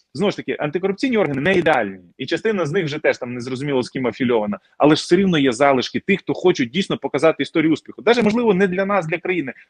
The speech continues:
для себе. Вони теж хочуть стати зірками. Антикорупційні органи, це теж, типу, ну, це ф-, як футбольна вища ліга. Типу, там теж будуть свої зірки, які будуть в Європі їздити і збирати свої стадіони. Тому вони теж хочуть зайти і показати суперкрутий результат. А в Україні це просто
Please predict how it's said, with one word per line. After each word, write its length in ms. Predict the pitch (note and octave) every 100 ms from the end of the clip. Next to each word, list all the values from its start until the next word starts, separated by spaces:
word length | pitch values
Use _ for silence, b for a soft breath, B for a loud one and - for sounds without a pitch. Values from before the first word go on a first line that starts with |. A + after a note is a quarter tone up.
| -
для 180 | C3 G3
себе. 380 | - - D#3
Вони 160 | C3 D3+
теж 180 | - -
хочуть 240 | C4+ B3
стати 260 | - A#3 G#3
зірками. 460 | G3 - C#3+ G#2+ F#2 _ _ _ _ -
Антикорупційні 800 | - E3+ D#3 D#3+ F#3+ - A3+ F3
органи, 400 | C#3+ G3+ C4+ G#3
це 120 | D#3+ D#3
теж, 200 | G3 G#3+
типу, 380 | F#3 D#3 D3+ D3+
ну, 160 | D3+
це 200 | A#2 D3+
ф-, 180 | C#3 - B2+
як 180 | C3+ C#3+
футбольна 500 | - D#3 C#3 F#3+ F#3
вища 340 | E3+ F3+ - F3+
ліга. 260 | F3 C3
Типу, 220 | A#2+ A#2
там 200 | B2 D#3
теж 180 | - F3+
будуть 320 | D3 F3 D#3+
свої 200 | - D3+
зірки, 300 | C3 C#3+ -
які 220 | A#3+ F3+ D#3+
будуть 260 | D#3+ A#2
в 40 | D3
Європі 320 | D#3+ E3+ D3
їздити 380 | G3 A3 G#3 - B B -
і 100 | D#3+
збирати 440 | C#3+ F3+ E3+ E3+
свої 240 | - F3+
стадіони. 540 | E3 F#3 E3+ G#3+ C3 G2+ _ _ -
Тому 200 | D#3+ G3
вони 160 | F#3
теж 220 | - A#3+
хочуть 340 | - G#3+ - D#3
зайти 300 | D#3 D#3 B3+
і 60 |
показати 540 | A3+ - D#3 F#3 G#3 E3
суперкрутий 640 | - F#3 F#3 F3 E3 F3+
результат. 480 | E3 D#3+ D3 D3+ B2
А 80 | C#3+
в 60 |
Україні 360 | C#3 F3+ A#3 G3+
це 120 | -
просто 360 | - F3+ -